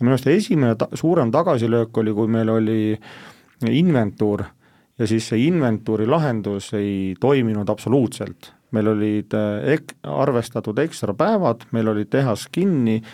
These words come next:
ladu valmis, kõik tulid eks-, inventuuri tegema, milleks oli eraldatud kolm päeva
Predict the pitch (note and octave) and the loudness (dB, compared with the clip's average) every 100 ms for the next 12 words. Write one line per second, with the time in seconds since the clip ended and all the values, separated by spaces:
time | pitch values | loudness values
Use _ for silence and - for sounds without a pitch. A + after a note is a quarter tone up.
0 | - - A#2 A2+ A2+ F#3 E3 A2+ - D3 | -20 -2 0 2 2 2 2 -2 -2 0
1 | C3 C3 G#2 G#2 C#3 - - B2+ F3 E3 | 0 0 0 0 -2 -8 -4 0 2 2
2 | A2+ A2+ G#2 A2+ G#2+ G#2+ G#2+ - - A#2+ | 2 0 2 2 2 0 -2 -6 -6 -2
3 | G#2+ G#2 G#2+ B2 A#2 G#2 - - C#3 C#3 | 0 0 2 2 2 -2 -8 -2 0 2
4 | G#2 B2 F3+ B2 G#2 | 0 0 0 0 -2